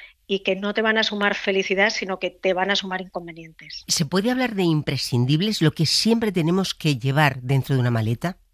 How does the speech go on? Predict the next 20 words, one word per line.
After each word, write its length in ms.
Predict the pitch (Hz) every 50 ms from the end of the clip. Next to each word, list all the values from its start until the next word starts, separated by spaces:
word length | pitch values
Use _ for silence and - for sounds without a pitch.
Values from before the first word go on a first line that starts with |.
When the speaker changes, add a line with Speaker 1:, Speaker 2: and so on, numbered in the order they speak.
| _ _ _ _ _ _
Speaker 1:
Yo 220 | 202 190 247 247
sí, 200 | 240 - - 214
te 100 | 202 -
voy 140 | 190 214 226
a 60 | 247
decir 200 | 240 233 - 233
unos 280 | 226 226 226 233 220 -
básicos, 480 | 233 233 - - 247 254 262 262 254 -
pero 180 | - 214 208
es 140 | 208 196 -
verdad 220 | 226 220 226 226 -
que 80 | 214
son 180 | - - 214 214
también 280 | 202 202 208 214 220 214
muy 200 | 208 208 208 208
personales. 920 | - - 190 - - - 170 185 190 202 202 180 170 160 - - - _
¿Cuáles 220 | - 190 202 214 208
son 120 | 226 214
los 160 | 214 202 -
imprescindibles? 960 | - 180 - 165 170 160 - - 180 180 175 190 185 185 165 156 160 - -